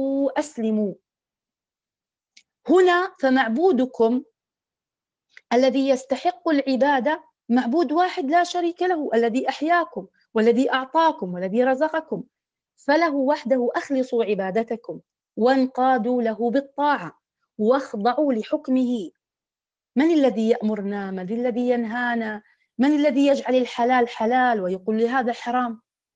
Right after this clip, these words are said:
الذي أعطانا، الذي خلقنا. أخلصوا له العبادة، انقادوا له بالطاعة، اخضعوا لحكمه.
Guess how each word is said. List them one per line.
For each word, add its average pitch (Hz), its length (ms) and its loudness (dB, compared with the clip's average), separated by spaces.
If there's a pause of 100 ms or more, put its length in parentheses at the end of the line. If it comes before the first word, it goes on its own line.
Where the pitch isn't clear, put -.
(360)
الذي 285 340 0
أعطانا، 240 520 -4
الذي 208 260 -6
خلقنا. 226 500 -6 (760)
أخلصوا 262 400 0
له 226 140 -2
العبادة، 214 640 -4
انقادوا 220 400 -4
له 220 200 -4
بالطاعة، 214 560 -6 (420)
اخضعوا 254 460 0
لحكمه. 277 800 0